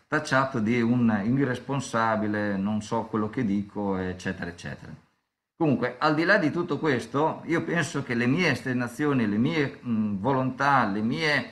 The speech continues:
decisioni che vorrei portare avanti siano un po' la voce di un popolo, eh, o di una categoria importante che sono gli artigiani, i commercianti che stanno attualmente soffrendo.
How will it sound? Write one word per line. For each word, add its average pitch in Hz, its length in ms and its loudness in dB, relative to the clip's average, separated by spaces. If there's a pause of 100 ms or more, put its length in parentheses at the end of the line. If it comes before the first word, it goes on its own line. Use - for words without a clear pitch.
(160)
decisioni 147 640 2
che 123 120 -2
vorrei 120 260 2
portare 113 380 0
avanti 113 640 0 (340)
siano 196 420 4
un 143 140 2
po' 185 260 8
la 131 120 4
voce 151 380 0
di 120 80 0
un 131 140 4
popolo, 117 1000 2 (340)
eh, 110 420 2
o 113 160 0
di 107 140 2
una 151 220 2
categoria 131 1080 0
importante 131 760 2
che 117 100 -4
sono 123 320 0
gli 110 100 2
artigiani, 127 560 2
i 135 80 -6
commercianti 160 760 0
che 123 140 -4
stanno 139 520 -2
attualmente 110 720 -2
soffrendo. 82 760 -6